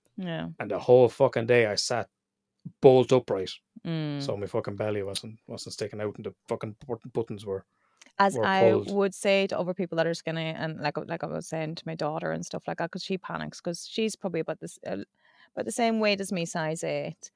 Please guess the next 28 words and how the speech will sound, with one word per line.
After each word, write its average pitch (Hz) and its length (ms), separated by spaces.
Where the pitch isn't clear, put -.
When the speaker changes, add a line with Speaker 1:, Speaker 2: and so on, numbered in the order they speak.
Speaker 1:
And 190 180
then 196 100
some 220 240
days, 180 360
like, 175 280
you 185 100
know, 156 440
she 196 140
won't 180 180
wear 170 180
a 160 40
crop 156 340
top 170 300
or 160 100
whatever 151 340
like 143 260
that 147 240
because, 160 400
and 185 100
it's 185 140
like, 170 200
"Aoife, 170 400
you 185 80
gotta 185 160
understand 175 640
that 170 180
skinny, - 500
like, 170 160